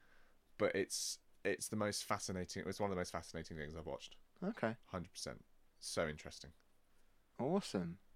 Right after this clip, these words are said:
Speaker 2: I'll
Speaker 1: And
Speaker 2: give it a watch
Speaker 1: I think
Speaker 2: then.
Speaker 1: you'll appreciate them a bit more in, after, after
Speaker 2: Yeah,
Speaker 1: watching it.
Speaker 2: man.
Speaker 1: Okay.
Speaker 2: Yeah, definitely. Yeah, I'd be very interested in that.
Speaker 1: A Grand Night In.
Speaker 2: Awesome. Right. Okay. So I shall give for you, and I'm actually gonna give this to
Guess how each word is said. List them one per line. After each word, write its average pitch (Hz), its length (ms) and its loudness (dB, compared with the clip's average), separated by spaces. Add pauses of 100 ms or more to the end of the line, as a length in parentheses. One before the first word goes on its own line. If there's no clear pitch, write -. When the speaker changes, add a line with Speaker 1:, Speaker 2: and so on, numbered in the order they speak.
Speaker 2:
I'll 113 60 2
Speaker 1:
And 123 80 2
Speaker 2:
give 139 100 6
it 104 60 10
a 98 60 10
watch 87 160 6
Speaker 1:
I - 20 0
think 101 200 0
Speaker 2:
then. 85 80 -6
Speaker 1:
you'll 92 100 0
appreciate 87 480 -4
them 73 100 -6
a 76 40 -4
bit - 160 -6
more 78 220 -2
in, - 140 -6 (1000)
after, - 300 -8 (420)
after - 120 -4
Speaker 2:
Yeah, 143 140 4
Speaker 1:
watching 107 200 2
it. 101 40 4
Speaker 2:
man. 165 160 -2 (280)
Speaker 1:
Okay. 151 80 6
Speaker 2:
Yeah, 175 200 10
definitely. 170 320 2
Yeah, 165 140 10 (220)
I'd 127 60 -4
be 135 100 4
very 131 200 10
interested 131 360 -2
in 110 80 -2
that. 123 160 2 (180)
Speaker 1:
A 104 60 -2
Grand 107 380 8
Night 95 220 2
In. 82 200 0 (440)
Speaker 2:
Awesome. 143 400 6
Right. 143 260 10
Okay. 151 440 8
So 160 400 12
I 170 120 10
shall 170 180 2
give 170 140 2
for - 120 -6
you, 165 220 8
and 143 80 8
I'm 165 100 12
actually 214 240 10
gonna 165 160 8
give 151 140 6
this 143 140 2
to 151 100 4